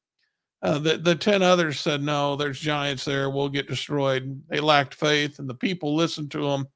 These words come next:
And so now they had to wander in the wilderness for forty years until everybody died off.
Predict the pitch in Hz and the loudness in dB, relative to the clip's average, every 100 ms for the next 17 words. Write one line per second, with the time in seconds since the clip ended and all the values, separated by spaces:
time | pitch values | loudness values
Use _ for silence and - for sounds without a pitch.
0 | _ _ _ _ _ - 165 190 190 202 | _ _ _ _ _ -6 2 4 6 6
1 | 196 180 175 175 160 170 156 151 143 165 | 6 6 6 4 2 0 2 0 0 0
2 | 151 147 147 147 143 165 165 147 143 139 | 2 0 0 -2 0 4 4 2 -2 -4
3 | 131 - 143 139 - _ _ _ _ 165 | -6 -8 -6 -6 -10 _ _ _ _ 2
4 | 156 147 147 139 131 127 - 139 269 233 | 2 2 0 0 0 -2 -8 4 8 8
5 | 202 170 143 156 143 143 120 127 | 8 4 6 4 6 4 0 -4